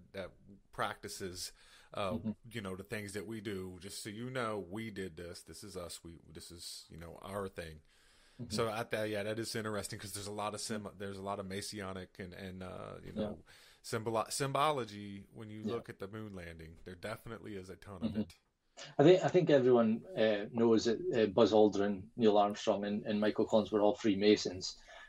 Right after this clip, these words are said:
Speaker 2: They're like the secret keepers of the world. I think we'll obviously do a podcast on them, um, 'cause they've been so influential in our,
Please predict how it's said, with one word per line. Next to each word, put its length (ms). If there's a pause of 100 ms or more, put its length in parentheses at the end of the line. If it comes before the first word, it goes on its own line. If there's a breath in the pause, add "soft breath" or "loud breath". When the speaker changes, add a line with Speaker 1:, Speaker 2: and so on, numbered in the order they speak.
(140)
Speaker 2:
They're 200
like 240
the 80
secret 440
keepers 440
of 120
the 100
world. 340
I 60
think 220 (320 loud breath)
we'll 100
obviously 320
do 140
a 80
podcast 580
on 140
them, 340 (420 soft breath)
um, 280
'cause 160
they've 120
been 140
so 220
influential 680
in 100
our, 280